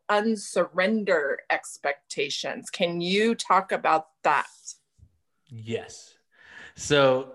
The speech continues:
Speaker 2: unsurrendered expectations, uh, are expectations that we are unwilling to surrender to God. I think, I think when it comes to expectations, well, for instance, in my opinion,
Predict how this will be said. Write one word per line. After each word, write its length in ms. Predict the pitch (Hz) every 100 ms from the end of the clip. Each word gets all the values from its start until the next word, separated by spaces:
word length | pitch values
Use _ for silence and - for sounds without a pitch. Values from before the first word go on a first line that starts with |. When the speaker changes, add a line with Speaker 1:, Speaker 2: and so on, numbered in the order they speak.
| -
Speaker 2:
unsurrendered 760 | 151 170 160 135 123 123 120 110
expectations, 1080 | 104 - 110 104 120 107 - 107 104 98 - _ _ -
uh, 560 | 113 107 104 95 78 - - _ _ _
are 640 | 120 110 107 101 101 104 - _ _ _ -
expectations 1080 | 147 151 147 131 - 131 120 - 117 113 110
that 460 | 107 104 104 - - _
we 280 | 113 113 110
are 340 | 107 104 104 107
unwilling 500 | 123 123 117 110 110
to 80 | 107
surrender 440 | - 107 104 104 98
to 140 | 107
God. 400 | 101 95 101 - - - - - - _ -
I 140 | 139
think, 380 | 139 185 170 - -
I 100 | 135
think 300 | 165 156 143
when 140 | 127
it 60 | 123
comes 260 | 143 135
to 80 | -
expectations, 1080 | 120 - 117 90 - 123 131 165 170 170 - - _ -
well, 120 | 147
for 160 | - 120
instance, 520 | 104 - - - - _ _ _ _ _ _ _
in 100 | 139
my 160 | 139 143
opinion, 440 | 123 98 90 -